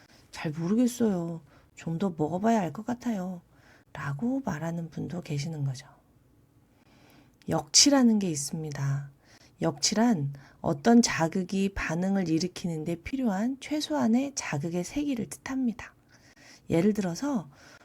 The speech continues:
물은 구십구점구 도까지는 변화를 보이지 않다가 백 도에 도달하면서 비로소 끓기 시작합니다. 이때의 백 도가 끓는 물의 역치가 됩니다.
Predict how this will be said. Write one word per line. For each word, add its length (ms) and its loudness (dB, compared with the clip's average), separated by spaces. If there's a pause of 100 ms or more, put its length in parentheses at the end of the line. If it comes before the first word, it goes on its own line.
물은 720 4 (300)
구십구점구 840 2
도까지는 840 2
변화를 380 2
보이지 320 0
않다가 640 0 (400)
백 300 -2
도에 260 6
도달하면서 680 2
비로소 420 -2
끓기 360 -2
시작합니다. 760 -2 (760)
이때의 480 6
백 260 -6
도가 400 2 (340)
끓는 280 4
물의 480 6
역치가 440 0
됩니다. 540 -2